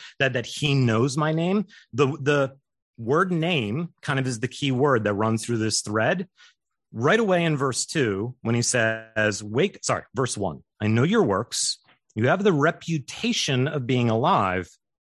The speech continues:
but you are dead." The word reputation there is not what it actually says. You have a name of life, but you're actually dead. That is, your name is how other people recognize you.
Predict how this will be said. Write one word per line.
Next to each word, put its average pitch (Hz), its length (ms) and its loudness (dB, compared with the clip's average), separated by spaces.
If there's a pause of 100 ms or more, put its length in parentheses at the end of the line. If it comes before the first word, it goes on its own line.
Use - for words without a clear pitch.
(120)
but 127 320 -2
you 131 260 2
are 117 120 4
dead." 117 460 0 (200)
The 147 60 0
word 202 240 2
reputation 170 560 -2
there 175 160 4
is 123 160 0
not 135 260 0
what 151 140 -2
it 131 80 -4
actually 131 300 -4
says. 131 200 -2 (220)
You 139 120 0
have 135 140 2
a 131 60 0
name 110 800 -2 (640)
of 101 140 -4
life, 90 580 -6 (560)
but 110 80 -2
you're 107 120 2
actually 95 320 -4
dead. 82 340 -8 (160)
That 139 100 2
is, 143 140 2
your 160 80 2
name 180 460 2
is 135 80 -2
how 156 100 2
other 147 240 0
people 131 260 -4
recognize 95 640 -6
you. 76 140 -18